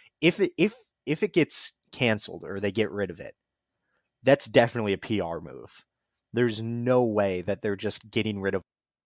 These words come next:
just, uh, just because, uh, you know,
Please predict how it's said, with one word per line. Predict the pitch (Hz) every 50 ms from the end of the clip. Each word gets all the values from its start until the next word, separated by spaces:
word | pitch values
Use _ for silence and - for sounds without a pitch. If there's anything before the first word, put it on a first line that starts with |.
| _ _ _ _ _ _ _ _ _ _ - 143 139 - _ _ _ _ _ _ _ _ _ _ _ _ - 123 104
just, | - - - 131 117 113 - - - -
uh, | - 113 104 101 98 98 95 92 95 - - 127 - _ _ _ _ - 120
just | 104 - 131 113 -
because, | - 120 101 - - 110 101 92 92 92 90 90 90 92 - 98
uh, | - 95 92 90 90
you | 90 92 87
know, | 82 82 82